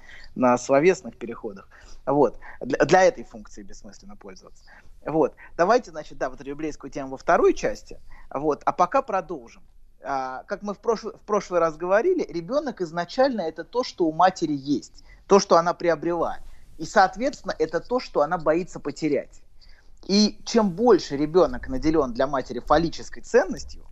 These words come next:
то есть ценностью её дополнения, тем сильнее у неё страх потери. Страх, э, э, то есть она очень, то есть чем больше ребёнок вот наделён такой, а, внутренней ценностью, в которой он является чем-то дополняющим мать,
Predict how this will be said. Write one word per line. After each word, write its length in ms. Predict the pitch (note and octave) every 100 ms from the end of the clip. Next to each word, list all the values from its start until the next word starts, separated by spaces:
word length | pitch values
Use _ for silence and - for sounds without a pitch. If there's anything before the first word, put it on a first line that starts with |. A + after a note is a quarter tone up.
| - -
то 80 | E3
есть 180 | D#3 -
ценностью 400 | A#3+ G3+ - G3
её 120 | F#3
дополнения, 840 | D#3 F3 E3+ E3+ C#3+ G#2 F2 - - - - - - -
тем 180 | - F#3+
сильнее 460 | - G3+ F#3 B3 C4
у 80 | F#3+
неё 260 | E3+ G#3+
страх 380 | G#3 G3 F3+ -
потери. 520 | D#3 - E3+ G#2 F2 _ _ _ - _
Страх, 420 | - - A3+ A3 -
э, 160 | B2 -
э, 120 | D3+
то 120 | -
есть 120 | E3 G3
она 120 | G3
очень, 320 | G#3+ - E3 - _
то 60 | F3
есть 100 | -
чем 180 | A#3 F#3
больше 320 | G#3+ E3 D#3+
ребёнок 460 | D#3 E3+ D3 B2+
вот 140 | C#3 D#3
наделён 360 | C#3+ F3+ D#3+
такой, 440 | C3+ C#3+ E3+ C3 - _ -
а, 160 | - B2+
внутренней 460 | C#3 G3 G3+ D#3+ C#3+
ценностью, 640 | - F#3+ C#3 A2+ - A2+
в 60 | A2
которой 460 | C3+ C#3+ F#3 D#3+ -
он 220 | G3+ F#3+
является 560 | D3 D3 E3+ D#3 D3 D3
чем-то 400 | - F#3+ E3 C#3
дополняющим 800 | C3+ D3+ D3+ E3+ D3+ A#2 - D3+
мать, 320 | B3 G4